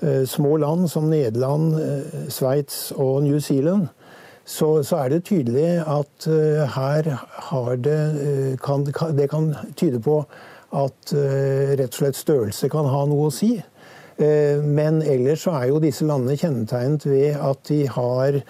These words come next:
eh, godt utbygde velferdsstater, og,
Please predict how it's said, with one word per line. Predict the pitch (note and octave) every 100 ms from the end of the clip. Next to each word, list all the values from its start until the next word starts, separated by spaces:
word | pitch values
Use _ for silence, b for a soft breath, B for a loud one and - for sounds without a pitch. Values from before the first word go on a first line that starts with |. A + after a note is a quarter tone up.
| B B B
eh, | - C#3
godt | B2+ C#3+ - - - C#3
utbygde | A#2+ A2+ C#3 C3 B2+ C#3 C#3+ C#3+ C#3+
velferdsstater, | D3+ A2 A#2 - B2 A2 D#3 E3 D#3 -
og, | C3+ C3+ C3+